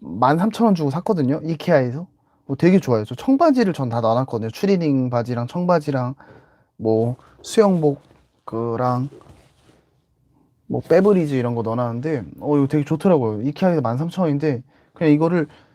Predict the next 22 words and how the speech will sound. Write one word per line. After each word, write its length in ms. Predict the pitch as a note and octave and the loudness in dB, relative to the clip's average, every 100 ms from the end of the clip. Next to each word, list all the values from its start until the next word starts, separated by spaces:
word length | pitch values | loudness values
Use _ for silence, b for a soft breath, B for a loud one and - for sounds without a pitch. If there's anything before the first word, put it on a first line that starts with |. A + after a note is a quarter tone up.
| b b b _ _ | b b b _ _
펼쳐지는 640 | - D4+ C#4+ D4+ C4 G#3+ F3+ | 2 2 4 0 2 2 2
거예요. 340 | D#3+ G3 C#3+ C#3 | 2 0 -2 -6
그다음 300 | E3+ D#3+ D3 | -4 -4 -2
위에다 280 | F3 G3+ G3 | -2 0 0
그냥 200 | F3+ D#3+ | 0 0
옷걸이에 760 | F3+ - A3 G3+ F3 D3 D#3 D3 | -2 2 2 2 0 0 4 4
매달아가지고 800 | C#3 C#3 E3+ D#3+ D3+ E3+ G3 D#3 | 4 4 2 2 -2 -4 -4 -4
그냥 200 | D#3+ D#3 | -6 -6
걸어놓으면 480 | - F#3+ G#3+ F#3+ C#3+ | 0 2 4 2 0
돼요. 240 | B2 A2+ - _ _ - | -2 -8 -12 _ _ -4
그럼 120 | D3 | 0
이렇게 220 | C#3+ D3 | 0 0
그냥 380 | C#3+ C3 A#2+ B2+ - b b b - | -2 -2 -2 -8 -16 b b b -8
쓸 120 | A3 | -4
수 100 | A#2+ | -4
있어요. 340 | G2+ F#2 F2+ - _ _ _ _ _ _ _ _ _ b b b b - | -6 -10 -14 -16 _ _ _ _ _ _ _ _ _ b b b b -10
어차피 400 | C#3 C3+ C3+ B2 | -4 -2 -2 -2
제가 160 | C3+ | -2
자주 300 | B2 C#3+ D3+ | 0 0 0
입는 220 | E3+ D#3 C3+ | 0 0 0
바지는 600 | A#2 B2 C3 B2 A#2+ A#2 | -2 -2 -2 -2 -2 -4
뭐 120 | A2 | -8